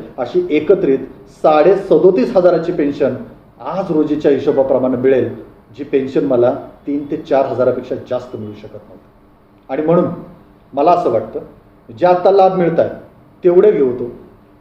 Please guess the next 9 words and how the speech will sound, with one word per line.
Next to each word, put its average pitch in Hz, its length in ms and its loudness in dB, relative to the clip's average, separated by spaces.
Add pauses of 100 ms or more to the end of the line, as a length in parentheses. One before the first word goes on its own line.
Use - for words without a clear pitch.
(280)
घेऊन 165 260 2 (300)
आता 147 240 0
आपलं 190 220 4
पुढचं 180 400 0
आयुष्य 214 340 2
पहिल्यांदा 170 400 2
सुरक्षित - 360 0 (100)
करून 131 200 0
घेऊया 107 280 -4